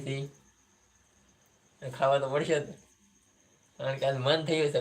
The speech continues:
ખાવાનું ભજીયા. તો આવો, આવો, જલ્દી, જલ્દી તમે અમારા લાઈવમાં આવો અને અમારા વીડિયો જોવો.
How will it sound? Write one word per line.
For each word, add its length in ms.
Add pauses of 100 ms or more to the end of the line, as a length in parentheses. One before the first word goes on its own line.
ખાવાનું 340
ભજીયા. 380 (1700)
તો 100 (1600)
આવો, 200
આવો, 260
જલ્દી, 300
જલ્દી 260
તમે 180
અમારા 440 (400)
લાઈવમાં 420
આવો 220 (840)
અને 140
અમારા 340
વીડિયો 340
જોવો. 300